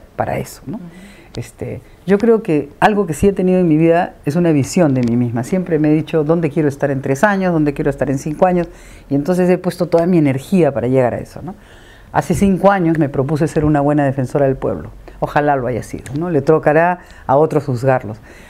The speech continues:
Speaker 1: Ahora me voy a ser la presidenta de la, eh, Asociación de Administradoras de Fondos de Pensiones, de las A F Ps. Voy a trabajar por un universo de cuatro y medio millones de afiliados.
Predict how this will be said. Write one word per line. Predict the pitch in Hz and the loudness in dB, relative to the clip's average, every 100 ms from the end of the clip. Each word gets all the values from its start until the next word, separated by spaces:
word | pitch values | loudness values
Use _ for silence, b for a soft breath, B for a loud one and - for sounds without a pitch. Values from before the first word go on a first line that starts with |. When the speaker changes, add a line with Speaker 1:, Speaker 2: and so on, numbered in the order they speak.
| B | B
Speaker 1:
Ahora | - 151 190 196 285 - - - | 2 4 4 2 0 -6 -20 -6
me | 131 | 0
voy | 131 165 196 220 | 4 4 2 -2
a | 135 | -4
ser | 156 | 0
la | 151 151 | 0 0
presidenta | 143 139 135 151 160 160 | -4 0 0 2 0 0
de | 135 | 0
la, | 123 117 101 - | 0 -2 -4 -10
eh, | 120 117 113 | -6 -6 -4
Asociación | 139 - 131 123 175 165 | -4 -2 -2 0 0 2
de | |
Administradoras | 151 131 120 - 127 143 147 | 0 0 -2 0 0 2 0
de | |
Fondos | 139 147 143 | -2 0 0
de | 143 | 0
Pensiones, | 135 120 160 196 | -2 0 0 2
de | 175 | 0
las | 117 117 | 0 0
A | |
F | 139 139 139 | 0 0 -2
Ps. | 202 247 - B B B B B - - | -2 -4 -6 B B B B B -20 -4
Voy | 135 165 175 | 2 4 4
a | 175 | 2
trabajar | 170 117 127 165 165 | 0 -2 2 0 2
por | 143 | 2
un | 143 | 2
universo | 151 143 139 147 151 | 2 2 2 2 0
de | 123 | -2
cuatro | - 185 208 | 2 2 2
y | 156 | 0
medio | 151 160 151 | 2 2 0
millones | 131 135 139 | 0 0 0
de | 143 | -2
afiliados. | 135 123 123 139 151 240 - | -2 -2 0 2 0 -4 -12